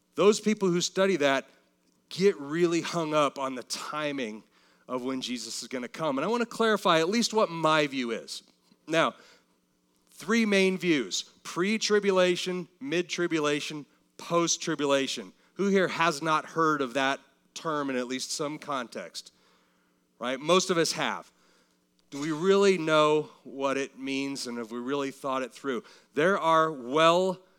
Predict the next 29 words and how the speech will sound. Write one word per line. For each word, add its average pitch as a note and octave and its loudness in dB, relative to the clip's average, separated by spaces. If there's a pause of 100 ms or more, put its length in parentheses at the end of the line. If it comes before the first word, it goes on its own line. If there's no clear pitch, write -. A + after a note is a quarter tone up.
(560)
well-respected E3+ 2
scholars C#3+ 0
who C#3+ -6
fall D#3+ 0
down D3+ 0
in B2+ -6 (140)
each F#3+ -8
one D#3+ -2
of C#3 -4
those C3+ 0
camps, C3 -8
and B2 -10
they B2+ -6
can A2 -12
document F3 -2
it, F3+ -4
and B2 -8
they A#2+ -4
can A2+ -12
explain F3+ -4
their E3 -4
reasons D3 -8
for D3+ -2
it, D3 -2 (380)
and C#3+ 2
it C#3+ -2
all E3 4
makes D#3 -2
sense. - -6